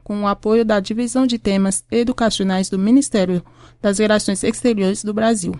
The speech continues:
É firmado com o Grupo Coimbra das Universidades Brasileiras, onde cidadãos de países das Américas podem participar. O processo é feito mediante a confirmação de que o cidadão já tenha cursado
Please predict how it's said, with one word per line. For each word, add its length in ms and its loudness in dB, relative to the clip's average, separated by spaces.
É 100 2
firmado 520 4
com 200 4
o 60 2
Grupo 320 2
Coimbra 500 4
das 220 0
Universidades 680 2
Brasileiras, 800 2
onde 220 6
cidadãos 680 2
de 120 0
países 540 0
das 200 0
Américas 680 2
podem 260 4
participar. 760 0
O 80 -8
processo 520 2
é 100 4
feito 320 2
mediante 500 2
a 120 2
confirmação 840 0
de 140 -2
que 240 -2
o 100 -6
cidadão 540 0
já 120 2
tenha 320 2
cursado 600 0